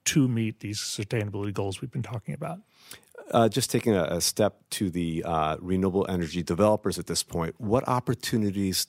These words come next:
Speaker 2: do they see? You just mentioned that a large,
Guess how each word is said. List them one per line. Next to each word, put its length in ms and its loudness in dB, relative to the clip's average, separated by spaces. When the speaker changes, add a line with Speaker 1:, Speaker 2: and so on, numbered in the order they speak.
Speaker 2:
do 180 0
they 220 4
see? 280 4
You 220 -4
just 240 2
mentioned 480 2
that 200 2
a 60 4
large, 800 2